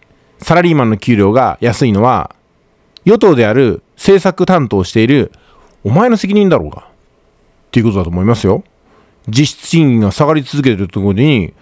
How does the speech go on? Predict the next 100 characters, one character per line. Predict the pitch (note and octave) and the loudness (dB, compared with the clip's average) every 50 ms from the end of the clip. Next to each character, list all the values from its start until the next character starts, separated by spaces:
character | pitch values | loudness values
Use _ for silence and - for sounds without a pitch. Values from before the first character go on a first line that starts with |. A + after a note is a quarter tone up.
| _ - | _ -6
歯 | - C3+ | -2 0
止 | C#3 | 0
め | D#3 D#3+ D#3+ | 2 2 2
も | D#3 D3 | 0 0
か | - D#3 | 0 0
け | D#3 F3 | 0 0
ず | D#3 B2 | 0 0
に、 | G#2+ F2 D#2 - _ _ _ _ - | -2 -4 -4 -8 _ _ _ _ -8
さ | - - A3+ | -2 0 2
ら | A3+ | 2
に | F3+ B2+ G2 F2 G#2+ | 2 0 -2 -6 -8
消 | - - - F3 G3+ | -6 0 2 2 2
費 | F#3 G3 | 2 2
税 | F#3+ F#3 D3+ | 0 2 2
は | A#2 F#2+ D#2 - E3 | 0 0 -2 -2 -2
悪 | G3+ G3 | -2 0
だ | G#3 F#3+ C3+ | 0 -2 -2
っ | A2+ | -4
て | - - | -4 -4
言 | A2+ | -2
い | G#2+ | 0
な | A2 G#2 | 0 -2
が | E2 D2+ | -2 -4
ら | E2+ | -4
ね、 | G#2+ G#2+ | -4 -4
消 | G2+ - D3 D3+ | 0 0 0 0
費 | C3+ C#3+ | 2 0
税 | C3 A2 | 0 -2
を | E2+ D2+ | 0 0
ね、 | F#2 G#2+ G#2 F#2 _ _ - | -2 -2 -2 -4 _ _ -4
ど | - C3+ | -2 0
ん | C3 | 0
ど | A2+ F2+ | 0 -2
ん | |
増 | D#2+ G2 C3 C3+ C3 | 0 2 2 2 2
税 | B2 B2+ B2 | 2 2 0
し | A#2 - | 0 0
て | C3+ | 0
い | B2+ | 0
る | A#2 | 0
こ | A2+ B2+ | 0 -2
と | B2+ | -2
に | G#2 F2 | -4 -2
加 | - - A#2 | -2 -4 -2
担 | - B2+ A#2+ G#2+ | -2 -2 -2 -2
す | - A#2 | -2 -2
る | A2+ G#2+ - - _ _ _ _ _ | -2 -2 -2 -4 _ _ _ _ _
山 | - A2 A#2 B2+ B2+ A2 | -2 0 0 2 0 -2
口 | G2 - - | -4 -4 -4
那 | G2 F#2+ | -4 -4
津 | F#2 - B2+ | -2 -2 -4
男。 | G2 - - _ _ _ _ _ _ _ _ _ _ _ _ _ - | -4 -4 -10 _ _ _ _ _ _ _ _ _ _ _ _ _ -8
ど | - G#2+ G2+ G2+ F#2 B2 | -6 -4 -2 0 0 2
う | D3 F#3+ | 2 2
い | A3 | 0
う | A3+ A3 F#3+ | 0 -2 -2
神 | - - G3 D#3 | 0 0 0 0
経 | - F#2+ | 0 -4
を | |
し | E2+ - | -6 -4
て | - | -6
る | E2 D#2 | -8 -8
ん | |
だ | C2+ C2 | -8 -10
と。 | - - - _ _ _ _ _ _ _ _ - | -12 -16 -20 _ _ _ _ _ _ _ _ -8
そ | - - F#3 | -2 0 2
ん | A3+ C4 | 4 4
な | C4+ C4 | 2 2
こ | C4 C4 | 0 0
と | C4+ | 0
の | B3 F#3+ | 0 0
た | - C#3 | 0 0
め | A#2+ | 0
に | A2+ G#2+ A2 | 2 2 0
忙 | G#2 - B2+ C3+ - | 2 0 0 0 -2
し | - C#3 | -2 -2
い | A2+ | -2
の | F#2 | -2
は | E2+ | 0
や | F2+ G#2+ D3 | 0 0 2
め | G#3+ C4 | 2 0
て | - B3 | 0 0
く | A#3 | 0
れ | A3+ - | 0 -2
と。 | - F2 - _ _ _ _ _ _ _ _ _ _ - | -4 -6 -16 _ _ _ _ _ _ _ _ _ _ -6
も | - C#3 | -4 -2
う | B2+ | 0
そ | - C#4 | 0 0
も | D#4 | 0
そ | A3+ - | 0 0
も | A2 F#2+ F#2 | 0 0 0
ね、 | G2+ G#2+ C3+ - _ _ _ - | 0 -2 -4 -6 _ _ _ -2
何 | - B2+ D3+ G#3 C#4 | 0 2 2 4 4
も | D#4+ D#4+ C4 | 4 2 2
し | - - A#3 | 2 0 0
な | A#3+ - - | 0 0 0
い | D4 G3+ | 0 0
で | B2+ | 0
く | F#2 F#2+ | -2 -2
れ。 | F2 D2+ D2+ | -4 -4 -6